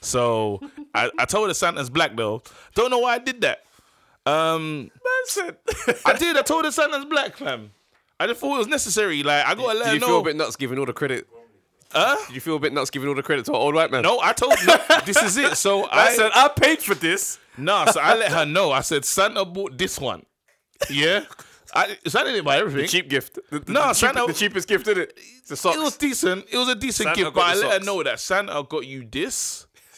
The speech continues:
Speaker 1: and then we got you this.
Speaker 2: <laughs>
Speaker 1: So just understand, like, when you're thanking all of us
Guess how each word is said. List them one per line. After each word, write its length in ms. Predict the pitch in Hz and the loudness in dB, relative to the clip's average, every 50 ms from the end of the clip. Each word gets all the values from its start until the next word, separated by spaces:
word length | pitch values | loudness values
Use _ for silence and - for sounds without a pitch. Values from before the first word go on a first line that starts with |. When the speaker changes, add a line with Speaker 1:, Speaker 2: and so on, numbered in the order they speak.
| - - - | -12 -6 -4
Speaker 1:
and 160 | 131 135 131 | -4 -2 -4
then 260 | 127 127 131 147 160 | -6 -8 -8 -8 -8
we 320 | 175 190 202 214 214 208 | -8 -8 -8 -6 -6 -8
got 220 | 165 147 170 160 123 | -6 -6 -6 -6 -6
you 160 | 139 139 135 | -6 -10 -8
this. 400 | 123 131 127 143 - 523 508 - 539 571 - - - | -4 -2 0 2 2 0 0 0 -6 -6 -6 -8 -12
Speaker 2:
<laughs> 40 | 539 - _ - 480 508 - - - | -14 -14 _ -14 -16 -16 -16 -12 -6
Speaker 1:
So 220 | - - 156 151 | -4 0 0 0
just 200 | 143 151 190 208 - | 0 0 -2 -4 -2
understand, 640 | 175 175 175 165 143 - 180 180 165 147 127 117 120 | -4 -4 -4 -6 -6 -2 -2 0 0 -2 -4 -4 -2
like, 260 | 127 131 127 123 123 | 0 0 0 0 -2
when 140 | 143 160 175 | -4 -4 -4
you're 120 | 185 170 | -4 -8
thanking 440 | - - 190 185 - - 160 175 175 | -6 -4 -6 -6 -4 -4 -6 -6 -4
all 160 | 180 185 175 | -4 -4 -4
of 100 | 180 170 | -2 0
us 360 | 180 196 330 - - - - | 0 0 0 -2 -8 -10 -12